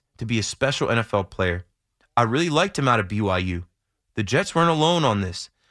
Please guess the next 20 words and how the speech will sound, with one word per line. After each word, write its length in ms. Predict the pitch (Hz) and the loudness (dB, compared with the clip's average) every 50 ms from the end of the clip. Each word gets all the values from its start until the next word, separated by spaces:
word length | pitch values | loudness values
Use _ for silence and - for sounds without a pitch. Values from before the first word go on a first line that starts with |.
| _ - | _ -2
I 140 | - 113 | 0 0
actually 400 | - - 131 139 156 - - 170 | 2 2 0 0 0 -2 -4 -6
would 160 | 156 131 131 131 | -4 -2 -2 -2
have 100 | 117 98 | -2 -2
drafted 440 | - 117 113 120 131 - - 127 | -2 0 0 0 0 -2 -4 -2
him 160 | 131 131 123 107 | -2 0 0 0
a-, 200 | 98 90 90 - _ | -2 -2 -4 -6 _
ahead 320 | - 104 95 101 113 117 120 | -2 -2 0 0 0 0 0
of 120 | 107 - | -2 -2
Trevor 260 | - 117 113 101 110 | 0 0 0 0 0
Lawrence.'" 320 | 101 101 95 85 82 - - - | -2 -4 -4 -6 -8 -6 -2 -2
Okay, 280 | 175 - 117 98 87 - - - - - | -2 0 0 -2 -2 -4 -8 -18 -18 -6
so 140 | - - 175 | -2 0 2
now 220 | 170 160 160 175 | 2 4 4 4
all 140 | 180 180 190 | 2 0 0
this 120 | 185 180 - | -2 -2 0
stuff 240 | - 175 175 - | 0 0 0 0
is 80 | 151 143 | -4 -4
coming 240 | - 185 165 156 147 | 0 0 0 2 2
out 180 | 143 139 - | 0 0 -2